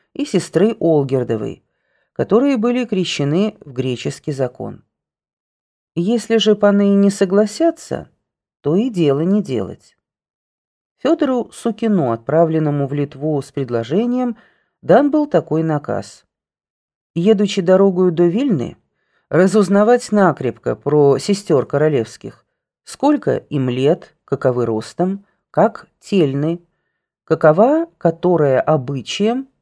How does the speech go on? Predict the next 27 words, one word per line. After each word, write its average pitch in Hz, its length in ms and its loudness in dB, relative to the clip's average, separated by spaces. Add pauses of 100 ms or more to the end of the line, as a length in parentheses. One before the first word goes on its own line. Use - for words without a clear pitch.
(180)
и 160 120 -4
которая 127 520 -2
лучше». 156 500 -4 (760)
Которая 202 500 2
из 170 180 0
них 175 200 2
будет 165 360 0
лучше, 294 400 -2
о - 240 -4
той 262 260 -2
ему 262 300 -2
именно 233 520 -2
и - 20 -2
говорить 139 500 -4
королю. 123 440 -4 (760)
Если 196 380 2
большая 175 460 -2
королевна 185 640 -2
будет 127 380 -6
так 107 240 -8
же 123 100 -10
хороша, 175 520 0
как 139 260 -4
и 117 60 -4
меньшая, 117 640 -2 (440)
но 143 100 -2
ей 269 460 0